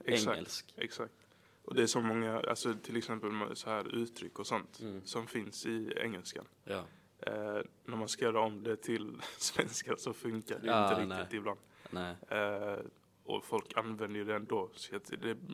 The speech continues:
Speaker 1: det blir lite konstigt, tycker jag.
Speaker 2: Mm.
Speaker 1: Eh,
Speaker 2: Nej.
Speaker 1: så jag har faktiskt ingen åsikt.
Speaker 2: Nej, inte jag heller. Alltså, vad fan, jag tycker det är bullshit,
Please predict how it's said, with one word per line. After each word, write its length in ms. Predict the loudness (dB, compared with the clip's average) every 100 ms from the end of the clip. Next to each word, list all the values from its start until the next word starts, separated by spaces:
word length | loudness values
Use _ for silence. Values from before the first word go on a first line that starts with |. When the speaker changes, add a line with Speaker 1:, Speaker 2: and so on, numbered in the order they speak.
| -2
Speaker 1:
det 100 | -2
blir 220 | 2 0
lite 520 | 2 -2 -2 -2 -2 -4 -16 -8
konstigt, 380 | -2 -2 -2 -10
tycker 180 | -8
jag. 100 | -6 -4
Speaker 2:
Mm. 280 | -6 -6 -10 -18 -20 _ _ -18
Speaker 1:
Eh, 140 | -14 -14 -14 -14 -16 -20 -20 _
Speaker 2:
Nej. 120 | 2
Speaker 1:
så 60 | 6
jag 80 | 8
har 120 | 6
faktiskt 260 | 4 2
ingen 280 | -2 -2 -2
åsikt. 300 | -2 -2 -4
Speaker 2:
Nej, 320 | -2 0 -2
inte 220 | -6 -8 -8
jag 100 | -8
heller. 220 | -6 -8 -6
Alltså, 260 | -4 -2
vad 160 | -4 -6
fan, 280 | -4 -4 -2
jag 120 | -4
tycker 240 | -4 -4
det 60 | -4
är 60 |
bullshit, 480 | -4 -4 -4 -6 -8